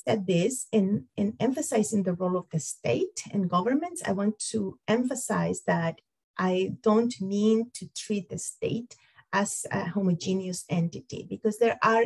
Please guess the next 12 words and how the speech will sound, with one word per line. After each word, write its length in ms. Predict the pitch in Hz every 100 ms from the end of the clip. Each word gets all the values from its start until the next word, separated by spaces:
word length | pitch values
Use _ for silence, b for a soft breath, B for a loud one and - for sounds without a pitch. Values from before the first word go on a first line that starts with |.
| 233
agencies 500 | 196 180 185 185 -
within 540 | 190 180 _ 285 302 262
the 80 | 190
state, 500 | - 185 - 135 - b b b b _ _ _ _ _ _ _ _ -
different 200 | 196 160
goals, 580 | 175 220 392 427 - -
different 360 | 196 - 170 -
aims. 500 | 185 220 339 440 - - b b -
Sometimes 640 | - 240 254 254 320 359
they 180 | 247 214
are 180 | 202 -
at 120 | -